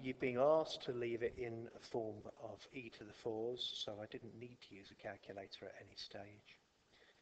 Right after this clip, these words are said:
But there's the answer there. I suppose there's an alternative way of doing this integral here. Rather than doing it in the two sections, what you could have done is we could have just factorized it out like we did in the previous part.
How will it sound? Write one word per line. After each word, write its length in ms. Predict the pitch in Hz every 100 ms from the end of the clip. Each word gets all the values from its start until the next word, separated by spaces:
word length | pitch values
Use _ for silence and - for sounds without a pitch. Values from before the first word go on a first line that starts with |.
| _ _ _ -
But 100 | 85
there's 260 | 113 101 -
the 80 | 101
answer 300 | 95 - -
there. 160 | 95 95 - _ - - _ - - - - - - - - -
I 60 |
suppose 300 | 170 202 180
there's 160 | 175 151
an 60 | 147
alternative 680 | 143 - 180 160 - 143 -
way 200 | 143 131
of 100 | -
doing 320 | 139 123 120
this 300 | 120 - -
integral 400 | 143 - - 117
here. 240 | 117 117
Rather 320 | 113 131 143 143
than 120 | 131
doing 340 | 127 135 123 120
it 120 | 113
in 60 | 113
the 60 |
two 300 | - - 120
sections, 720 | - 135 117 - - 98 -
what 80 | - -
you 80 | 113 -
could 140 | 147
have 160 | 131 -
done 220 | 104 98 - - - -
is 100 | -
we 60 |
could 180 | 117 147
have 80 | 147
just 260 | 143 - -
factorized 600 | 127 - 123 113 104 -
it 80 | 123
out 220 | 113 120
like 160 | 107 104
we 80 | 110
did 140 | 117 -
in 80 | 110
the 60 |
previous 500 | - 120 117 110 - -
part. 220 | 104 -